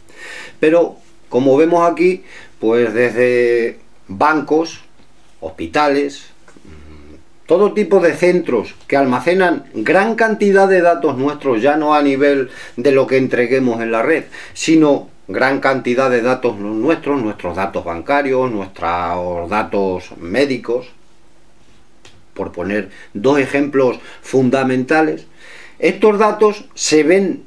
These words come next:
puestos en peligro mediante esas empresas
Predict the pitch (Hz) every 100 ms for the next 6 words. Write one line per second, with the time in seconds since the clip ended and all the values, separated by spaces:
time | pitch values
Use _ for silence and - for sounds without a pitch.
0 | - - 139 139 151 143 151 156 160 160
1 | 160 - - - - - - - - 120
2 | 156 156 160 160 147 165 165 190 175 165
3 | 165 180 170 175 175 -